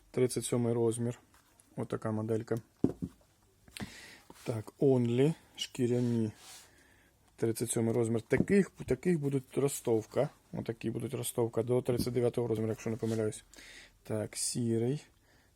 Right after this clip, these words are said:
Тридцять п'ятий розмір. Відкриті Select. Е, тридцять сьомий розмір. Так, Only,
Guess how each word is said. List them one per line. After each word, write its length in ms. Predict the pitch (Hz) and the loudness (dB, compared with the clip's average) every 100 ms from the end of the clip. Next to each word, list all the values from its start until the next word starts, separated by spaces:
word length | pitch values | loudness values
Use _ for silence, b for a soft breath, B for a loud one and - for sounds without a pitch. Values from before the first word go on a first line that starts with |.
| _ | _
Тридцять 320 | 127 127 - | -4 -2 0
п'ятий 300 | 131 123 131 | 0 2 2
розмір. 440 | 131 123 123 - - - - - - - - B B B B B B - | 2 0 8 8 8 -12 -20 -20 -20 -20 -18 B B B B B B -8
Відкриті 920 | 120 131 143 - 143 131 113 - 110 104 B B B B _ | -4 -4 -6 2 4 6 4 0 -2 -2 B B B B _
Select. 640 | - 127 117 110 113 - - _ b b b b - | -8 -4 0 2 2 -2 -20 _ b b b b -6
Е, 360 | 120 113 110 107 | 0 2 2 2
тридцять 360 | 131 127 131 | 0 -2 -4
сьомий 320 | - 131 123 | -2 0 2
розмір. 400 | 127 123 123 120 - - - - - - - - - - - - - - - - - - - - - - - - B B B B B B B - - | 2 0 0 -2 -4 -20 -20 -20 -20 -12 -12 -12 -20 -20 -20 -20 -20 -20 -20 -20 -20 -20 -20 -20 -20 -20 -20 -20 B B B B B B B -20 -8
Так, 300 | 110 101 101 - | -4 -4 -6 -6
Only, 560 | 147 135 120 110 107 | 0 2 2 2 0